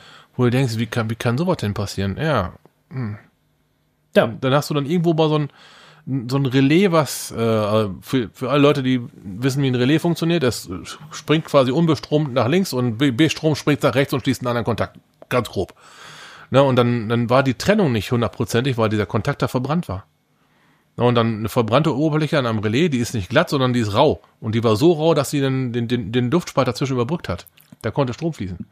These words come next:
Speaker 2: Geil.
Speaker 1: Auf, auf so, nee. <laughs> Ist eben nicht glatt. Auf so einen Scheiß, der komm erst mal. Ja, und so einen Stromkreis dann einzugrenzen, das, das kann ruckzuck gehen.
Speaker 2: Ja.
Speaker 1: Aber halt, äh, das kann auch schon mal fünf Stunden dauern.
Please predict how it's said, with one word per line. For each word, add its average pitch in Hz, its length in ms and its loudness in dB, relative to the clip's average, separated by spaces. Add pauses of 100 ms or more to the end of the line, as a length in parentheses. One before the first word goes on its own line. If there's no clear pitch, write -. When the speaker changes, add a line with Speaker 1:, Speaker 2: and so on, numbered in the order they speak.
(440)
Speaker 2:
Geil. 123 220 4
Speaker 1:
Auf, 107 40 -4
auf 127 160 -4
so, 135 140 -8
nee. 160 340 -2 (400)
<laughs> - 320 -8
Ist - 180 0
eben 220 200 4
nicht - 160 0
glatt. 113 200 4 (160)
Auf 147 140 0
so 139 60 0
einen 180 100 4
Scheiß, 185 220 4
der 156 120 0
komm 277 220 2
erst 294 200 0
mal. 98 200 -2 (380)
Ja, 139 180 6
und 110 320 -8 (340)
so 127 140 0
einen 135 80 2
Stromkreis 160 480 2
dann 139 100 0
einzugrenzen, 123 640 0
das, 120 200 -2 (160)
das - 240 -6
kann 131 500 -2
ruckzuck 113 400 -2
gehen. 214 220 -2 (600)
Speaker 2:
Ja. 180 200 2 (100)
Speaker 1:
Aber 120 240 2
halt, 131 220 2
äh, 120 360 2 (600)
das - 140 -16
kann 92 120 -4
auch 92 60 -4
schon 127 120 -6
mal 123 80 0
fünf 151 220 -4
Stunden 165 240 -2
dauern. 156 240 2